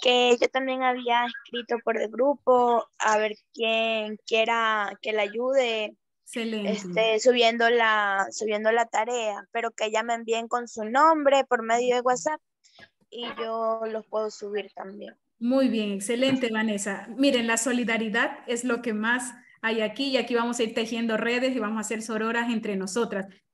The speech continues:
Speaker 2: Comunicarles también que estamos organizando la primera red latinoamericana de mujeres emprendedoras con mujeres de México, Colombia, Perú. Así es que estén, eh, muy, muy atentas porque muy pronto les vamos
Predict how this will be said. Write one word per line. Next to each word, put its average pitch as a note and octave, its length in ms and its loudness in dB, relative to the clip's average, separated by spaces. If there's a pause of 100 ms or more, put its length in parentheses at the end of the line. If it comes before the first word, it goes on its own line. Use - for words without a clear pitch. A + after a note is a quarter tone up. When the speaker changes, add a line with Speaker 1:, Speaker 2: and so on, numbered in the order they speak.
(160)
Speaker 2:
Comunicarles C#4 680 4
también C#4 320 2
que C#4+ 60 2
estamos C#4 340 0
organizando B3+ 760 -2
la A3 160 0
primera A3+ 380 0
red B3+ 180 -2
latinoamericana A3+ 720 -4
de B3+ 60 0
mujeres A#3 340 -2
emprendedoras G#3 880 -2
con G3 480 -4 (120)
mujeres A3 380 0
de G#3+ 80 0
México, B3 720 -2 (260)
Colombia, A#3 680 0
Perú. B3 460 0
Así G3 220 -4
es A#3 100 -6
que A#3 80 -6
estén, C4+ 300 -2 (120)
eh, A3+ 140 -4
muy, B3+ 360 2
muy C4+ 180 4
atentas C4+ 520 0 (280)
porque G#3+ 280 -2
muy B3+ 160 0
pronto C#4 320 0
les B3+ 100 0
vamos A#3+ 240 -2